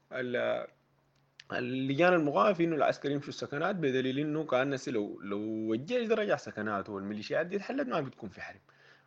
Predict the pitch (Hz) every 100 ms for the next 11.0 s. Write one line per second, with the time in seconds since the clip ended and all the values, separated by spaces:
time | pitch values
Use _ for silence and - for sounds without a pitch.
0 | _ _ 123 117 120 147 160 107 135 156
1 | 151 127 135 135 110 98 127 160 123 104
2 | 104 110 92 113 185 - 190 151 120 131
3 | 120 95 90 85 82 78 71 _ _ _
4 | _ _ _ - 104 98 95 87 - -
5 | - 104 101 110 101 - 90 87 78 73
6 | - 87 156 254 240 226 156 165 - -
7 | _ 87 87 98 - _ _ 82 131 175
8 | 185 - - - _ - 98 107 - 160
9 | 170 127 139 156 147 160 143 - 104 120
10 | 120 107 95 147 147 131 135 143 135